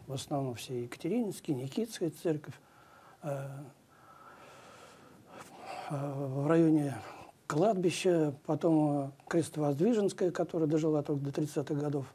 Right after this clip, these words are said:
ну и погибшая в пятидесятых годах, э, Рождества Пресвятой Богородицы. А с другой стороны ручья был мужской монастырь Святого Ануфрия,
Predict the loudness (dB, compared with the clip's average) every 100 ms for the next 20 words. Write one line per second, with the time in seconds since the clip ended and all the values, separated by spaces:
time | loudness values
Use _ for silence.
0 | _ -20 -20 -20 _ -6 0 2 4 4
1 | 6 6 4 -2 -20 -20 -20 -20 -20 -20
2 | -20 -20 -20 -20 -16 -14 -12 -12 0 4
3 | 6 4 4 2 4 2 2 2 2 2
4 | 2 4 4 2 0 -8 -10 -14 -16 -18
5 | -18 -14 -12 -10 -8 -2 0 0 -2 -2
6 | -4 -4 -8 -4 -4 -2 0 0 -2 -8
7 | -18 -20 -20 _ 0 2 4 4 2 4
8 | 4 6 4 2 -4 -4 -10 -8 0 4
9 | 4 2 2 0 2 2 2 -4 -2 -4
10 | -2 0 0 -2 -8 -14